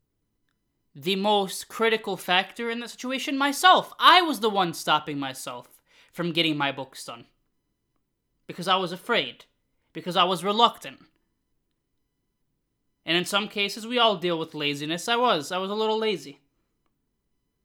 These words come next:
So apply that to yourself. Think about what tasks you want to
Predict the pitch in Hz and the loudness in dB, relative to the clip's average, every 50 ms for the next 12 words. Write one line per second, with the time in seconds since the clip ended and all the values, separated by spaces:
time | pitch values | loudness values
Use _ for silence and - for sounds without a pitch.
0 | _ _ _ _ _ _ _ _ _ _ _ - - - 208 220 220 220 - 277 | _ _ _ _ _ _ _ _ _ _ _ -14 -6 0 0 0 0 0 2 4
1 | 285 320 330 285 302 277 - - - 254 247 226 233 - 262 254 208 220 - - | 6 6 6 6 4 0 0 -4 -4 -4 -2 -2 -2 0 2 2 2 2 0 -4
2 | - 240 294 294 285 311 294 - 277 269 226 156 180 180 196 220 - 170 - - | -2 -2 -2 -2 -2 -4 -2 2 2 2 2 2 0 -2 0 0 0 0 -4 -2
3 | - 202 196 190 175 160 - - - - - - - _ _ _ _ _ _ _ | 6 8 8 8 8 4 0 -12 -12 -14 -16 -18 -20 _ _ _ _ _ _ _
4 | _ _ - 151 151 185 277 311 302 269 226 202 190 - - - 160 160 | _ _ -12 -6 0 2 4 4 6 8 6 6 6 2 -6 -8 -8 -8